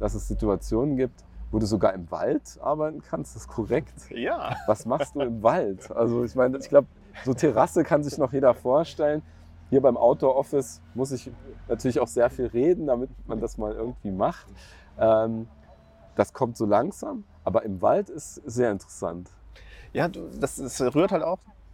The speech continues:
Speaker 2: daher, dass ich gesagt habe, ich, ich guck mir meinen Arbeitstag an, was mache ich denn eigentlich so die ganze Zeit?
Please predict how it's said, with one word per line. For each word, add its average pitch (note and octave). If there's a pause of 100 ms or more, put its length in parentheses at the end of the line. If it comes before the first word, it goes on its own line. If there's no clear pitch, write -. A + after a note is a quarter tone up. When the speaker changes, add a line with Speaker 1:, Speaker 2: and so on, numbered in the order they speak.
(240)
Speaker 2:
daher, C#3+
dass D#3
ich D3
gesagt C3
habe, C3
ich, -
ich -
guck -
mir D3+
meinen B2
Arbeitstag C3
an, C3
was A2
mache C3+
ich C#3
denn A2
eigentlich G#2+
so A2
die G#2
ganze F2
Zeit? G2